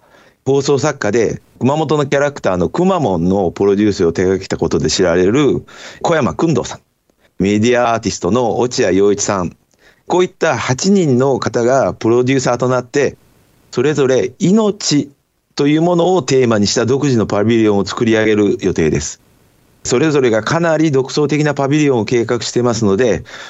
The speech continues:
私もすごく楽しみにしています。それからまた万博協会では、女性活躍推進ということを政府が掲げてるんですけれども、女性活躍をテーマにしたパビリオンを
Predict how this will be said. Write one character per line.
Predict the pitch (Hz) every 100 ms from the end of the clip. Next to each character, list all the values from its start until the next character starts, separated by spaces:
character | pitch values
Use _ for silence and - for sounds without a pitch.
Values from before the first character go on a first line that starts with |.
| -
私 | 110 117 131
も | 147 113
す | - -
ご | 110 -
く |
楽 | 120 104
し | -
み | 101
に | 80
し |
て | 80
い |
ま | 71
す。 | 67 - - _ _ _ _ _ _ _ _ _ _ _ _ -
そ | -
れ | 143
か | 143 147
ら | 143
ま | 147 139
た | 147
万 | 160 185 202 -
博 | 202 - -
協 | - 208 208
会 | - 147 123
で | 123
は、 | 135 160 110 - _
女 | - 107
性 | - 139 139 127 -
活 | 131 - 143
躍 | 131 139
推 | - 143 117
進 | - 85
と | 82
い | 90 95
う | 95 92 87 90 - - -
こ | 101
と | 98 110 123
を |
政 | - 117 98
府 |
が | 85 -
掲 | - 104
げ | 110
て | 110
る | 113 110
ん |
で | 85
す | -
け | 80
れ |
ど | 80
も、 | 104 104 67 - - - - - -
女 | 113 123
性 | 175 170
活 | 190 190 -
躍 | 156 123 - 113 143
を | 165
テ | - 131
ー | 110
マ | 95
に | 101
し | -
た | 160
パ | 143 110
ビ | 120
リ | 120
オ | 104
ン |
を | 90 90 117 123 71